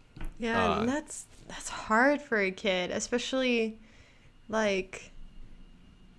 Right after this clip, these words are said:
Speaker 1: eight, or, yeah, eighteen to, like, twenty-two is just, you're fumbling around in the dark, man. You don't know what's up or down. You're just on a track and you're going forward.
Speaker 2: Yeah.
Speaker 1: And,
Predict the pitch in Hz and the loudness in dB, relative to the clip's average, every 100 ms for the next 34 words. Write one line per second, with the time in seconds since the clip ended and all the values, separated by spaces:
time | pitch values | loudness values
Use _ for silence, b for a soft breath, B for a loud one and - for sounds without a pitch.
0 | - - - - - 233 277 214 - - | -20 -18 -18 -20 -2 6 6 4 -4 -2
1 | 226 220 202 208 196 165 - 262 262 - | 2 4 4 4 6 6 4 0 0 2
2 | 247 240 214 196 180 185 - - 214 214 | 6 6 6 6 6 2 -4 4 6 8
3 | 208 - 208 208 196 180 170 - 175 180 | 6 4 2 4 4 2 0 0 2 0
4 | - 226 254 - 196 196 180 175 170 170 | 2 2 4 4 4 4 0 0 2 4
5 | 175 170 160 151 156 156 151 151 156 151 | 4 0 -4 -2 4 4 4 0 -2 0
6 | 160 196 190 170 165 170 165 160 - 175 | 2 4 4 4 2 4 4 2 4 4
7 | 175 170 165 165 165 170 185 190 180 - | 4 2 4 6 6 4 4 4 2 0
8 | - - 185 175 175 - 190 180 175 185 | -6 0 4 6 4 4 8 8 6 0
9 | 170 170 175 165 180 180 180 165 165 170 | -4 -2 -2 -2 -2 2 4 4 2 0
10 | - B 95 82 80 - - - 214 196 | -6 B -4 -4 -4 -10 -6 6 8 8
11 | 190 180 | 4 -2